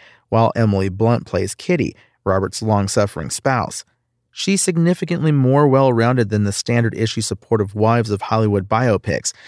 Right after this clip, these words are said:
who do little else than sing the praises of their partner's genius. Instead, Kitty is perhaps the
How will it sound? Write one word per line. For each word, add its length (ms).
who 160
do 160
little 240
else 240
than 120
sing 280
the 80
praises 400
of 140
their 100
partner's 420
genius. 480
Instead, 480
Kitty 320
is 120
perhaps 420
the 180